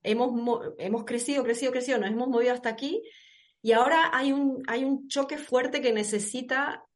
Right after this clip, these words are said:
que está hablando de que hay algo que necesita salir a la superficie que todavía no se nos ha ocurrido y que es necesario dejar,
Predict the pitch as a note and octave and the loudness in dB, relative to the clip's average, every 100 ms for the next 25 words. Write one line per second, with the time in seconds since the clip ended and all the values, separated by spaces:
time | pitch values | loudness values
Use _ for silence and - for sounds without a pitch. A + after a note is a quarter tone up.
0 | _ _ - G#3 G#3 B3+ C#4 C4 D#4+ D#4 | _ _ -10 -6 0 0 4 4 4 4
1 | A#3 G#3 G3 A#3 A#3 C4+ D#4+ C4 G#3+ F#3 | 4 2 0 2 2 0 0 -4 -4 -6
2 | F#3 A#3+ D4+ - G3 G3+ C#4+ D4 - _ | -6 -4 -2 -2 0 0 0 -2 -8 _
3 | _ _ _ - G3 F3+ G#3 F#3+ F#3 C4+ | _ _ _ -4 -2 -2 -4 -4 -2 -2
4 | C#4 B3 - G#3+ G3+ C#4 E4 D4 C#4+ B3+ | 0 0 2 2 2 2 0 -2 -2 -2
5 | A3+ A#3 G3+ F#3 G#3+ B3 A4 - - _ | -2 -2 -2 -2 -2 -2 -4 -10 -20 _
6 | _ _ B3+ - A3+ A3 A#3 A#3 A3+ F#3+ | _ _ -6 0 2 2 2 0 -2 -2
7 | F3 F#3+ A3 G#3 E3+ E3 F#3+ F3+ - F3+ | -2 0 0 0 -2 -4 -8 -6 -2 -2
8 | F#3+ - | -4 -12